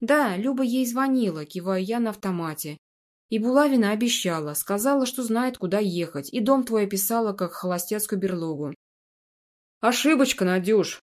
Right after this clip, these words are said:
снова лезет обниматься Лунин. «Это наш дом, а не только мой. Запомни это, пожалуйста».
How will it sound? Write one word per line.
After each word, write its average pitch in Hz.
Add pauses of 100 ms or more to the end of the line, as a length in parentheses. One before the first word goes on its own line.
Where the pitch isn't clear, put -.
снова 220
лезет 196
обниматься 175
Лунин. 156
«Это 240
наш 240
дом, 170 (240)
а -
не 247
только 175
мой. 151
Запомни 214
это, 160
пожалуйста». 151